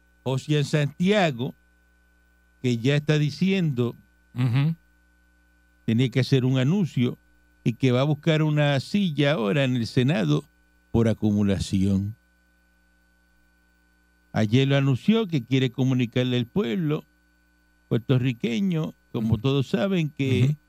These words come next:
Speaker 1: que ya esté que en el sexto término y que aquí está en una batalla pla-, campal, que,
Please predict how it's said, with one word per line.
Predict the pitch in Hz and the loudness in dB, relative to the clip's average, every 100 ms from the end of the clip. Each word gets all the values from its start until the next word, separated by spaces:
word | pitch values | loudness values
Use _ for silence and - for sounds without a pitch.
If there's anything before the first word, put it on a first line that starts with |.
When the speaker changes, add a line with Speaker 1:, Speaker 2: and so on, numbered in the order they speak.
| _ _ _ _ _ _ | _ _ _ _ _ _
Speaker 1:
que | 135 120 | -2 0
ya | 135 | 0
esté | - 156 | 0 -2
que | 147 | 0
en | 135 | -2
el | 127 | 2
sexto | 147 131 139 | 2 2 -2
término | - 196 233 208 175 156 143 135 | 0 -2 0 0 0 0 0 -2
y | 123 | -2
que | - 113 113 | -2 -2 -2
aquí | - - | -4 -4
está | 135 135 | -2 0
en | |
una | 143 135 127 | 0 0 -2
batalla | 120 131 127 113 | -2 -2 -2 -2
pla-, | - 113 113 101 | -2 -4 -4 -4
campal, | 117 107 - 240 294 247 - _ _ _ _ | -2 -2 -2 -4 -4 -8 -10 _ _ _ _
que, | 123 110 110 101 | -2 0 -2 -4